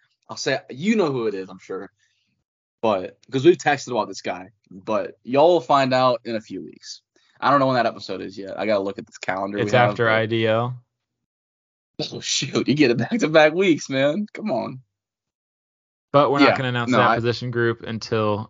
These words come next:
Speaker 1: No,
Speaker 2: next
Speaker 1: no, no,
Speaker 2: week's
Speaker 1: no.
Speaker 2: episode.
Speaker 1: Of course not.
Speaker 2: But yeah, uh, next week we have I D L on Friday. Try to get to y'all on Friday, but before then, we'll have our episode on Tuesday.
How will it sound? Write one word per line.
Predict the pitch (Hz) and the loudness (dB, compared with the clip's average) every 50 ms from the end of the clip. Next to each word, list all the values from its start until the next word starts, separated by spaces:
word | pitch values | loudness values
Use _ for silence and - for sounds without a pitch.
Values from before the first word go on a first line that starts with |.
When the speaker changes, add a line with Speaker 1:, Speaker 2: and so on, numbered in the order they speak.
| _ | _
Speaker 1:
No, | - 285 262 - - 113 | -4 -2 0 0 2 2
Speaker 2:
next | 120 127 123 - | 2 2 0 0
Speaker 1:
no, | |
no, | - 117 | -4 -4
Speaker 2:
week's | 104 - | -4 -2
Speaker 1:
no. | 117 107 | -2 -2
Speaker 2:
episode. | 101 104 - - - 107 104 107 107 | -2 -4 -8 -6 -6 -4 -4 -4 -6
Speaker 1:
Of | 110 _ _ _ _ _ _ _ _ _ _ _ | -10 _ _ _ _ _ _ _ _ _ _ _
course | - - 123 - - | -10 -8 -8 -8 -10
not. | - 95 85 - _ _ | -12 -16 -18 -18 _ _
Speaker 2:
But | - 131 | 0 4
yeah, | 139 160 185 175 120 113 110 - _ | 6 6 6 6 4 2 -2 -10 _
uh, | - 123 120 120 120 | -4 -2 -2 -2 -2
next | 120 127 139 139 - - | -2 -4 -4 -6 -4 -6
week | 156 147 | -6 -4
we | 139 147 | -2 -2
have | 135 127 | -2 0
I | 127 131 131 | 0 0 0
D | 131 127 123 | 2 0 0
L | 123 127 135 | 2 2 0
on | 135 127 120 120 | 0 -2 -4 -4
Friday. | - - 117 117 117 123 131 135 131 _ _ - | -2 0 0 2 2 0 -2 -4 -6 _ _ -8
Try | - 117 110 | -4 -4 -4
to | 110 | -4
get | 110 107 - | -4 -6 -6
to | - 113 | -2 0
y'all | 113 110 110 | 0 2 0
on | 107 | 0
Friday, | 104 - - 113 110 110 113 113 113 | -2 -2 0 0 2 2 0 0 -2
but | 107 113 - | -2 -6 -10
before | - - - - 120 120 | -10 -8 -2 0 0 2
then, | 117 117 113 113 117 117 - | 2 0 0 -2 -4 -6 -8
we'll | - 120 113 | -6 -4 0
have | 113 113 107 107 107 104 - _ _ _ _ _ | 2 2 2 2 0 -2 -4 _ _ _ _ _
our | - 113 110 107 107 - | -2 0 2 2 2 0
episode | 117 110 113 - 120 113 | -2 -4 -2 -2 0 0
on | 113 110 | 0 0
Tuesday. | 107 - - 139 143 131 127 139 135 131 131 127 | -2 0 0 0 0 2 4 6 6 6 4 0